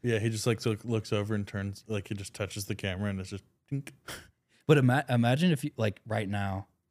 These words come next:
Speaker 2: you're, like, just listening and studying to this, and she just, like, turns to the camera and s-, like, starts staring
Speaker 1: Just
Speaker 2: at you.
Speaker 1: like
Speaker 2: <laughs> That's basically what it was like, like
Speaker 1: That's so crazy.
Speaker 2: <laughs>
Speaker 1: God
Speaker 2: But yeah.
Speaker 1: damn,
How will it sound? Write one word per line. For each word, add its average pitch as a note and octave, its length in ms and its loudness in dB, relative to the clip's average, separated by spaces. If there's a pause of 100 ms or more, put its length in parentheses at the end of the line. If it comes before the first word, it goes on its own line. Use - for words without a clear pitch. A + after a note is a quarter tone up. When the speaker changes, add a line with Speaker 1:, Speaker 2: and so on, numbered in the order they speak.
Speaker 2:
you're, A2 140 0
like, G2+ 180 -2
just - 240 -6
listening A#2 420 0
and G#2+ 100 -6
studying A#2 380 -2
to B2+ 80 2
this, B2 300 -2 (340)
and A2+ 160 6
she A2 140 2
just, G#2 160 2
like, G2+ 120 -2
turns - 360 -4
to A#2+ 60 -4
the A2+ 80 -4
camera A2 400 -2
and B2 140 0
s-, - 180 -16 (1400)
like, C3+ 80 -8
starts - 240 0
staring B2 460 2
Speaker 1:
Just C#3 180 4
Speaker 2:
at D3 60 8
you. D3 80 6
Speaker 1:
like - 80 -2
Speaker 2:
<laughs> - 60 -20 (840)
That's C3 160 4
basically D3+ 380 6
what A#2+ 140 4
it A2+ 60 4
was G#2+ 180 0
like, C#3 280 4
like A2 100 0
Speaker 1:
That's - 180 -6
so F#2 320 -4
crazy. G2 580 -4
Speaker 2:
<laughs> - 100 -16
Speaker 1:
God C#3 260 2 (800)
Speaker 2:
But G#2+ 100 0
yeah. A#2 80 2
Speaker 1:
damn, A2 160 0